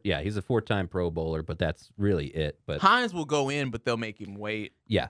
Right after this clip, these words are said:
Speaker 1: this is his sixth time as a semifinalist. But you, how do you put him over Steve Smith or Torrey Holt or Andre Johnson or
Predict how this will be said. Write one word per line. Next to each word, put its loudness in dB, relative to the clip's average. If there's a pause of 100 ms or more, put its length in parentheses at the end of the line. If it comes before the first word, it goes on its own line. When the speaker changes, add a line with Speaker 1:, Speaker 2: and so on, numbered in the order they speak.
Speaker 1:
this 2
is 4
his 2
sixth 0
time 2
as -2
a 0
semifinalist. 0
But 2
you, 0
how 4
do 4
you 2
put 2
him 0
over 2
Steve 0
Smith 2 (720)
or 4
Torrey 2
Holt 0 (140)
or 2
Andre 0
Johnson -4
or 0